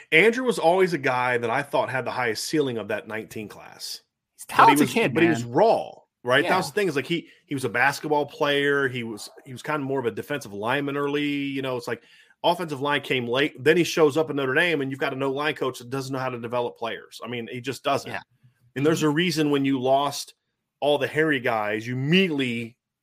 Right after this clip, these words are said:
Speaker 1: became what they became this year, right?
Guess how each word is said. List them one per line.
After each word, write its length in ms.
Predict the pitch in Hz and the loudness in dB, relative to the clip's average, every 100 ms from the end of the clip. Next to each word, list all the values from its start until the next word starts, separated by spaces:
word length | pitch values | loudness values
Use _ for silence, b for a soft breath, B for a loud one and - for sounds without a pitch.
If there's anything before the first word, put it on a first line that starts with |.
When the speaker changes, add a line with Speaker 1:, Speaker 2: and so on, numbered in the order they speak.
| _ _ 127 | _ _ -12
Speaker 1:
became 340 | - 143 131 | 0 2 2
what 120 | 120 | 0
they 100 | 123 | -4
became 300 | 110 117 110 | -6 -8 -10
this 180 | 101 - | -10 -12
year, 120 | 98 - _ _ _ - | -14 -18 _ _ _ -16
right? 280 | 101 104 | -10 -10